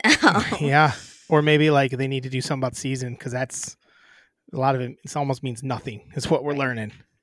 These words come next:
Speaker 1: Right.
Speaker 2: basically. What do we got? The, well, I mean, we got a one seed and we got a two seed.
Speaker 1: Mm-hmm.
Speaker 2: And then we got a, basically a n-,
Speaker 1: Seven and a
Speaker 2: and
Speaker 1: seven.
Speaker 2: uh, uh, yeah, I mean, no.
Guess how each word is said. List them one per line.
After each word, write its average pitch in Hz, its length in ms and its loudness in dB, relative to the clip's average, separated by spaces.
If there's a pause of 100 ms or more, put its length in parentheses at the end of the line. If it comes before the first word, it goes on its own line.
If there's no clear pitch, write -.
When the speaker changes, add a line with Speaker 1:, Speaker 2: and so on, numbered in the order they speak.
(140)
Speaker 1:
Right. 202 120 -10
Speaker 2:
basically. 110 600 -10 (880)
What 175 80 8
do 160 40 10
we 151 60 8
got? 135 120 2
The, 151 80 2
well, 220 320 10
I 208 80 4
mean, 208 160 8
we 196 40 8
got 190 120 10
a - 20 8
one 220 240 8
seed 226 320 2
and 202 60 6
we 196 80 6
got 180 120 6
a 160 40 4
two 170 260 4
seed. 139 380 -2 (520)
Speaker 1:
Mm-hmm. 202 360 -18
Speaker 2:
And 147 100 2
then 143 80 4
we 143 80 4
got 131 160 6
a, 123 160 2 (1700)
basically 135 340 2
a 123 60 0
n-, 120 100 -4
Speaker 1:
Seven 214 720 -4 (100)
and 202 140 -10
a - 20 -6
Speaker 2:
and 175 260 2
Speaker 1:
seven. 214 540 -8 (140)
Speaker 2:
uh, 143 40 -8 (280)
uh, 123 260 -8
yeah, 107 360 -4
I 143 120 -6
mean, 139 160 -6
no. 127 200 -6